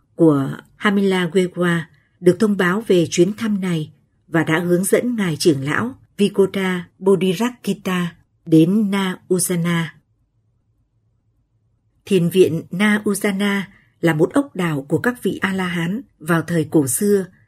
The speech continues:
sau khi vị A-la-hán vĩ đại Mihindu thành lập giáo hội Phật giáo tại Sri Lanka. Na Uzana có những cây gỗ lim khổng lồ, nhiều bóng mát, nguồn nước, những cu ti trên mỏm đá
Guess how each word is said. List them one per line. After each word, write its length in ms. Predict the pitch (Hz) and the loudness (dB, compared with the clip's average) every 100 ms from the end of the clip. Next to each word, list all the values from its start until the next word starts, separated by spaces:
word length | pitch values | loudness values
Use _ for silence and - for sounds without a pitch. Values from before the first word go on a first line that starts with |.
| _ | _
sau 200 | - 196 | -4 -4
khi 460 | 190 196 190 185 - - | -2 -2 0 -2 -4 -2
vị 180 | 160 | -2
A-la-hán 600 | 131 190 190 185 175 175 | -2 -4 -4 -4 -2 -2
vĩ 180 | 180 165 | -2 -4
đại 400 | - 190 123 - | 0 0 -2 -6
Mihindu 760 | 175 196 190 180 175 190 185 - - | -2 0 0 -2 0 2 0 -2 -6
thành 220 | 175 151 | -4 0
lập 140 | 156 156 | -2 -2
giáo 200 | 160 185 | -4 0
hội 180 | 214 - | -2 0
Phật 180 | 175 - | -4 -4
giáo 380 | 180 170 202 240 | -4 -4 -6 -4
tại 220 | 185 151 | -4 -4
Sri 300 | - 175 196 | -6 0 0
Lanka. 540 | 185 175 185 180 170 - _ _ _ _ _ _ _ _ _ _ _ _ | 2 -2 -2 -2 -4 -8 _ _ _ _ _ _ _ _ _ _ _ _
Na 320 | 190 208 208 | 0 0 0
Uzana 640 | 220 208 214 202 208 202 185 - _ - | -2 -2 -2 0 0 0 -4 -10 _ -2
có 100 | 175 | 0
những 200 | 190 214 | 0 2
cây 180 | 214 202 | 2 4
gỗ 160 | 185 | 2
lim 300 | 208 208 196 | 2 -2 -4
khổng 320 | - 190 147 | -4 -2 -2
lồ, 340 | 147 160 151 117 _ _ _ _ | 0 0 0 -4 _ _ _ _
nhiều 380 | 180 185 165 160 | 4 6 6 2
bóng 260 | 175 185 233 | -2 -4 -2
mát, 200 | 254 294 _ _ - | -2 -2 _ _ 2
nguồn 300 | 175 156 160 | 4 4 2
nước, 200 | 240 311 _ _ _ _ | 0 0 _ _ _ _
những 280 | 170 185 220 | -2 0 0
cu 180 | 220 202 202 | 0 0 0
ti 180 | 185 180 | -4 -2
trên 300 | 196 175 170 | -2 -2 -2
mỏm 240 | 165 135 | -4 -4
đá 360 | 156 156 214 | -4 -4 -6